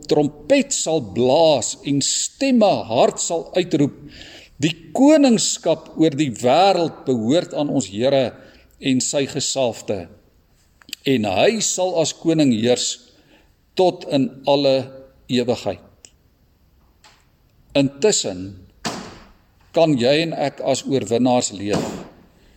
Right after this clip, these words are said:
soos mense wat glo, soos mense wat weet, niks kan ons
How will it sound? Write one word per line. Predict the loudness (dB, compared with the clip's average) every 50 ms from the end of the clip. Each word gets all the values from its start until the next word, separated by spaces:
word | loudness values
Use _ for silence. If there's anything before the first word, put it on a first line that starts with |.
| _ _
soos | -10 -6 -4 -4 -4 -2 0
mense | 0 2 2 2 2 0 0 0 -2 -2
wat | -2 -2 -2 -4
glo, | -4 -10 -6 -4 0 0 2 2 0 -2 -2
soos | -4 -4 -4 -4 -4 -2
mense | -2 -2 -2 -2 -4 -4 -4 -2
wat | -2 -2 -2 -4 -6
weet, | -4 -2 -2 -2 -4 -4 -2
niks | 0 2 4 4 4 2 2 -2 -6
kan | -2 -2 -2 -2 -2
ons | -4 -6 -2 0 0 0 0 -2 -6 -8 -10 _